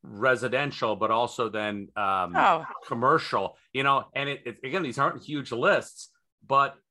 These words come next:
Speaker 1: if you want your open rate to go up, you send the right message to the right person,
Speaker 2: Yeah,
Speaker 1: right?
Speaker 2: exactly.
Speaker 1: And so, so it takes more work, more billing, but, uh, you, but you're now, you're sending these little,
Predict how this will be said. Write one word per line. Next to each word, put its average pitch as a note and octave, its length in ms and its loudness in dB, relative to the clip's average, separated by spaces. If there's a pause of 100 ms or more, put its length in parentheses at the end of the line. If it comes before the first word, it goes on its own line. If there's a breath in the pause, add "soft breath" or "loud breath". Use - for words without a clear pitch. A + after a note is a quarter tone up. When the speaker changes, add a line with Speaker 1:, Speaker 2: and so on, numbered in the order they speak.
Speaker 1:
if B2+ 180 -10
you B2 140 -4
want D#3+ 160 2
your C3+ 120 2
open D#3 240 2
rate B2 200 0
to A#2 80 -6
go A#2+ 160 2
up, B2 120 -2
you G#2+ 120 -4
send A#2 200 -2
the A2 80 -2
right A#2 200 0
message A2 380 -6
to G#2 80 -6
the F#2 60 0
right G2 200 0
person, G4+ 200 0 (160)
Speaker 2:
Yeah, A3+ 100 2
Speaker 1:
right? - 160 -6 (480)
Speaker 2:
exactly. E4 520 4
Speaker 1:
And - 100 0
so, - 120 -18 (120)
so D#3+ 180 4
it - 60 2
takes G#3+ 220 0
more G#3+ 180 4
work, C#3+ 380 4 (440)
more G2+ 180 -2
billing, F#2+ 380 -4 (560)
but, C3 340 2
uh, A#2 520 4 (120)
you, C#3 400 -4
but C#3+ 240 0
you're C#3 120 0
now, D3+ 260 4
you're C#3 160 0
sending C#3+ 280 -2
these A#2+ 220 -4
little, D3 500 0